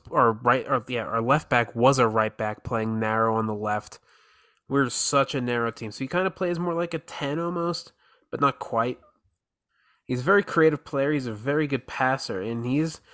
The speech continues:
he's been a pretty dominant player so far. He's kind of been in that situation where he's getting, he's not, he's just not getting it done, but you could see all the potential there with him.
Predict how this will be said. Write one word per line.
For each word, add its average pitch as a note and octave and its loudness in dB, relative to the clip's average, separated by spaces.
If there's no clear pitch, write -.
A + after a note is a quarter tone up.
he's D3 0
been D#4 4
a A#3+ 4
pretty G#3 0
dominant C#3+ 2
player C3 0
so A#2 0
far. A2 4
He's C3 -2
kind G3 0
of F3 -4
been E3+ 6
in F3+ 8
that E3 8
situation E3+ 0
where B2+ 4
he's D3+ 0
getting, D#3 2
he's D3+ -6
not, D#3 2
he's D#3+ -4
just D#3 -4
not C#3+ 0
getting C3 4
it A2+ -2
done, A#2+ -2
but A#2+ -4
you B2+ -2
could B2 -4
see A#2+ -4
all A2+ 0
the A#2 -6
potential A2+ -6
there G#2 -6
with B2+ -4
him. E3+ -4